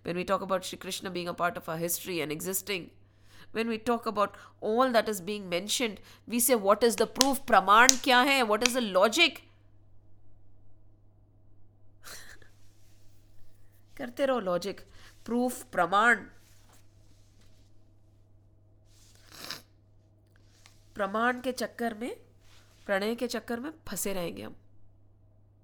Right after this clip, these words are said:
If at all God could be understood by logic,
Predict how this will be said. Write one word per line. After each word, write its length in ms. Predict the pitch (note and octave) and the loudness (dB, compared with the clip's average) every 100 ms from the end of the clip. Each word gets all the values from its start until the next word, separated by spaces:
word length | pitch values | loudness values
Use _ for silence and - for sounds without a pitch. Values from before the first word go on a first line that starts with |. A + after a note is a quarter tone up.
| - - - - - _ - - - - - - _ - - - | -20 -20 -20 -20 -20 _ -20 -20 -20 -20 -20 -20 _ -20 -14 -8
If 100 | G#3 | -6
at 80 | - | -6
all 400 | - G#3+ A#3+ G3 | -6 -4 -2 -4
God 120 | F#3 | -2
could 260 | F#3 G3+ | -2 -2
be 160 | G3+ F#3 | -4 -8
understood 720 | F#3+ D3+ E3+ F#3+ - A#3 A3 | -6 -6 -6 -8 -6 -6 -6
by 240 | F3 D#3+ D#3+ | -6 -4 -2
logic, 280 | E3 F#3 | -2 -4